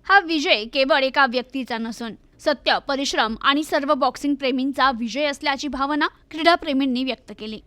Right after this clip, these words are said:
गफ्फार अकबर यांनी अनेक वर्ष बॉक्सिंग खेळाडूंच्या हक्कासाठी आणि विकासासाठी सातत्यानं काम केलं असून त्यांच्या या विजयामुळे संघटनेला नवं नेतृत्व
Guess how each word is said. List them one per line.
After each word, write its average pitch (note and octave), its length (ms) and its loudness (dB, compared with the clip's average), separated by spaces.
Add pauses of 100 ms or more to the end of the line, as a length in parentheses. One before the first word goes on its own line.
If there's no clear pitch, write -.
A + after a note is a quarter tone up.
(120)
गफ्फार F#4 300 4
अकबर C4 440 0
यांनी C#4 400 0
अनेक D4 300 -2
वर्ष C4 360 -4 (340)
बॉक्सिंग D#4+ 460 4
खेळाडूंच्या D#4 560 4
हक्कासाठी C4 720 -4
आणि B3+ 240 0
विकासासाठी B3 680 -6 (300)
सातत्यानं D4+ 580 2 (100)
काम B3 200 0
केलं A3 240 -10
असून A3 280 -10 (240)
त्यांच्या D4+ 300 -2
या G4 140 0
विजयामुळे C4+ 600 -2
संघटनेला A#3+ 720 -8
नवं B3+ 360 -4
नेतृत्व A#3+ 540 -8